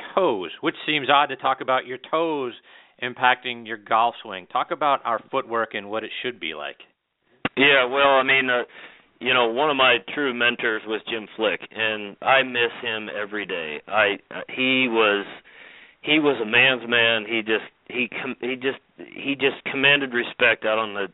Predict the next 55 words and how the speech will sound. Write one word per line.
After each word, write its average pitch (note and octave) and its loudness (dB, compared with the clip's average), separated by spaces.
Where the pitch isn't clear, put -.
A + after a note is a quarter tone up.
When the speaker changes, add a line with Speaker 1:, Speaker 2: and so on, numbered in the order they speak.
Speaker 2:
on G#2+ -6
the - -12
tee, F#2 -4
and G2 -16
he A#2+ -6
was A2+ -8
so D3 -2
much C#3 -2
fun B2 0
to G#2 -2
work G2+ -4
with, C#2+ -12
and A#2 -2
he D3 2
made C#3+ 4
it A2+ -2
fun. G2 -2
And A#2 2
one C#3+ -4
of D3 0
his D3 -2
biggest C#3+ 0
things D3 -6
that A2+ -6
he C3 -4
taught C#3+ -2
me C#3 -4
was A2 -4
the A2 -2
correct C#3+ 0
way C3 2
that A2+ -2
the G2 -10
feet B2+ -4
roll. A#2 0
You C3 -8
know, C3+ 2
I C#3 6
mean, C3+ 4
we C3+ 4
hear E3+ 6
all D3+ 4
this C#3 -2
thing C3+ -2
about B2 0
posture B2 -2
and B2 -10
spine B2 0
angle, A2 2
but A#2 2
if A2 0
you A2+ -4
think D#3 -6
about A#2+ 4
it, A2 -4